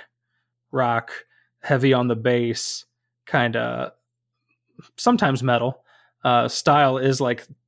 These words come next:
their style throughout their whole discography, to their credit, they do change their sound up at different times on different albums. Like I said, the Brown album has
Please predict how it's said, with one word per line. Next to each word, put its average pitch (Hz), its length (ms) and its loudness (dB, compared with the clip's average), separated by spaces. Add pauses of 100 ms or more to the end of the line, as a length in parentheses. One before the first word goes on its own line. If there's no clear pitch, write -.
(640)
their 139 180 2
style 127 300 -2
throughout 127 260 -2
their 123 100 0
whole 127 160 0
discography, 127 680 -2 (800)
to 175 140 2
their 165 160 4
credit, 165 480 2
they 143 140 4
do 170 360 -4
change 170 360 0
their 143 120 2
sound 139 420 -2
up 127 360 -6 (460)
at 127 140 0
different 139 300 0
times 127 360 -2
on 123 160 -2
different 120 280 -4
albums. 113 460 -8
Like 131 140 -2
I 127 40 -2
said, 123 220 -2
the 143 60 -2
Brown 147 280 4
album 131 300 2
has 120 320 -4